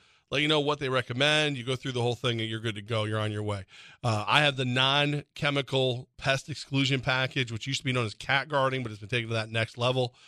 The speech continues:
And, of course, they sprayed the yard to keep the, the mosquitoes and everything out. It's been phenomenal. Can't recommend it enough. Make sure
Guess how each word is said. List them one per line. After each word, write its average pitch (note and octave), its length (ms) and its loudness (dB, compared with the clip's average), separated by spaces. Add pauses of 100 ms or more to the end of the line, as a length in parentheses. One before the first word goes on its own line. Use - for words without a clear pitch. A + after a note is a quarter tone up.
(280)
And, B2 180 2
of A#2 100 -2
course, B2+ 280 0
they A2+ 80 -4
sprayed A#2+ 260 -2
the G2+ 80 -10
yard A#2 220 2
to A2 60 -12
keep A2+ 260 -8
the, A2 260 0 (360)
the A2 60 -4
mosquitoes C3 440 2
and B2 80 0
everything A#2+ 320 0
out. A#2 260 0
It's A#2+ 100 -10
been A#2 160 -2
phenomenal. A2 640 0 (320)
Can't C#3+ 340 2
recommend A#2+ 600 2
it A2+ 180 -4
enough. A2+ 680 0
Make B2 300 0
sure C3 500 2